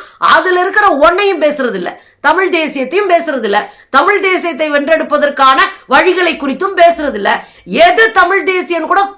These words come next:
ப-, தம்பிகளுக்கு சொல்லி கொடுக்கறது இல்ல. அப்ப என்ன அர்த்தம்? மொத்தமா மூட்டையை கட்டி பரன்ல போட்டுட்டு வாயிலே பந்தல் போடலான்றதா அர்த்தம். அத அந்த பையன் தெளிவா சொல்றாப்ல. இது ரொம்ப முக்கியமானது.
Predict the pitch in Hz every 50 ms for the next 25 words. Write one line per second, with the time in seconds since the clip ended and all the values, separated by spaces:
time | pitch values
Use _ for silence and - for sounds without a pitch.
0 | _ - 294 269 262 - 262 285 302 349 330 302 277 320 359 269 285 320 320 339
1 | 359 302 311 285 233 226 190 - 170 175 - - - _ _ - - 214 226 269
2 | 269 262 269 320 370 392 349 320 302 - - 330 320 320 320 330 330 - - _
3 | _ _ - 180 214 262 277 269 - - 339 339 269 277 277 294 320 339 - 320
4 | 302 254 269 254 269 330 262 - 285 269 269 294 311 311 311 285 220 220 233 220
5 | 170 - - 233 247 254 254 247 208 247 262 294 311 302 262 294 330 - - 240
6 | 240 247 277 277 - 240 233 196 185 185 185 - - 185 233 311 330 - - -
7 | - - - _ _ _ _ _ _ - 285 320 349 392 359 302 277 240 302 320
8 | 330 - - 269 269 285 294 285 277 262 214 - 196 180 - - - - _ _
9 | - 190 190 208 277 320 392 392 294 339 330 - - 359 349 339 339 339 320 294
10 | 262